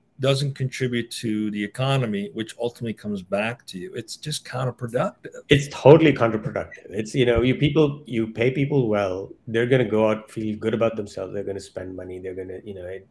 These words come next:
Speaker 2: it goes into the economy. It's the same thing with, you know, this,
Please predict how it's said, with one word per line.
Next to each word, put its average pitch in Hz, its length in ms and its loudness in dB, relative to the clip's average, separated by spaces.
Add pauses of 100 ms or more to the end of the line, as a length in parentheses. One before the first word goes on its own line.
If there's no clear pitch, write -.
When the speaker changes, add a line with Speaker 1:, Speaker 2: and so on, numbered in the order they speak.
Speaker 2:
it 101 180 -10
goes 95 220 -10
into 87 120 -14
the 85 80 -12
economy. - 420 -16
It's 107 120 -12
the 139 60 -8
same 175 280 2
thing 143 260 0
with, 104 200 -2 (720)
you 113 120 -2
know, 98 140 -2
this, 120 320 0